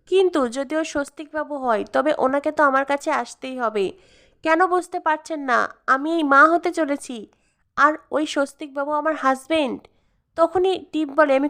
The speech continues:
কতবার বলবো, উনি স্বস্তিক নয়, ও সঞ্জয়।" তখনই মেহেক বলে, "ঠিক আছে, তবে বৌদি যেটা বললো সেটা করলেই তো হয়। সঞ্জয়বাবুর শরীরে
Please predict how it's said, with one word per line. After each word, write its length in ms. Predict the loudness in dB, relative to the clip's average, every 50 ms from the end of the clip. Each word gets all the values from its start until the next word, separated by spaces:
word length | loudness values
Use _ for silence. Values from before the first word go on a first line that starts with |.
| 0 2
কতবার 540 | 2 2 4 2 4 6 6 6 6 4
বলবো, 280 | 2 2 0 2 2 0
উনি 280 | 0 0 -2 -2 -4 -4
স্বস্তিক 400 | -2 -2 -4 -2 -4 -8 -8 -6 -4
নয়, 320 | 0 2 2 2 2 0 -2
ও 140 | -2 0 0
সঞ্জয়।" 640 | 0 0 0 0 0 0 0 -2 -2 -2 -2 -4 -6 -12 _ _ _ _ _ _ _ _ _ _ _ _
তখনই 440 | 0 0 2 4 4 4 4 2 0
মেহেক 340 | 0 2 4 4 4 4 4
বলে, 180 | 4 4 2
"ঠিক 280 | 2 0 -2 -2 2 2
আছে, 400 | 0 0 0 -4 -6 -6 -6 -8 -8 -8
তবে 180 | -6 -6 -4
বৌদি 320 | 0 2 2 2 2 0 -2
যেটা 240 | -2 0 0 0
বললো 280 | 0 2 0 0 0 0
সেটা 280 | -2 -4 -4 -2 -2 0
করলেই 340 | 0 0 0 0 0 -2
তো 160 | -2 -2 -2 0
হয়। 320 | 2 2 0 0 -2 -6 -12 _ _ _ -16 -6
সঞ্জয়বাবুর 640 | 0 2 2 2 2 0 -2 -2 0 0 0 -2 -2
শরীরে 680 | -4 -4 -4 -2 0 0 0 0 0 -2 -2 -2